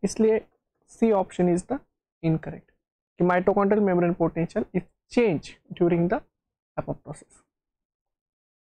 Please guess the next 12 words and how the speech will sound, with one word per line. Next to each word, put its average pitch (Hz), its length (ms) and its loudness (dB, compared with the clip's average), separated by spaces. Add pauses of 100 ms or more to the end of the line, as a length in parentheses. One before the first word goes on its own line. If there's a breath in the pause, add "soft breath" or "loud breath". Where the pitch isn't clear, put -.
(1000)
Then 247 260 2 (1160)
अभी 208 100 4
देखिए 226 240 0
कितना 220 280 0
सिंपल 220 360 0
क्वेश्चन 214 280 0
है 208 60 2
नेक्स्ट, 208 320 -2 (640)
apoptosis 254 760 0
is - 160 -8
characterized 196 520 0
by, 185 120 -2